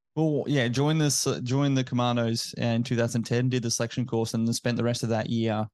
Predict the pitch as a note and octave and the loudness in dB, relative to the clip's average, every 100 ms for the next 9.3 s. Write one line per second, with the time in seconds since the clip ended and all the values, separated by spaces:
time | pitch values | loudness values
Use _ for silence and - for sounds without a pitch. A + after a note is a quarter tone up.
0 | - - A2+ A#2 A2+ A2+ A2 A2+ A#2 - | -10 -4 0 0 0 -2 -2 0 0 0
1 | A2+ - A2 A2 A2+ A2+ A2 A#2 B2+ A2 | -2 -2 -4 -2 -2 -2 -2 -2 -2 -2
2 | F#2+ A#2 G#2+ B2+ C3 A#2+ - A2 A#2 A#2+ | -2 -2 0 0 0 0 -2 -2 0 0
3 | A#2 - - A#2+ A#2 - A2+ A2+ G#2+ A#2+ | 0 -2 -2 -2 -2 -4 -2 -2 -2 -2
4 | A2+ - A#2+ A#2+ A#2+ A2+ A#2 - B2+ - | -2 -2 0 0 0 -2 -4 -4 -4 -4
5 | A#2 _ _ _ _ _ - C3 A#2 - | -6 _ _ _ _ _ -4 0 0 0
6 | A2 A#2+ A#2 B2 A#2+ - A2+ B2 A#2 - | 0 -2 -2 -2 -2 -2 -2 0 -2 -2
7 | B2 B2+ A#2+ A2+ A#2 A2+ - A#2+ A2 A#2+ | -2 0 0 0 -2 -2 -4 -2 -2 -2
8 | - A#2 A2+ A2 A2 - - A#2+ A#2 A#2+ | -2 0 0 0 -2 -6 -4 -2 0 0
9 | B2 B2+ | 0 0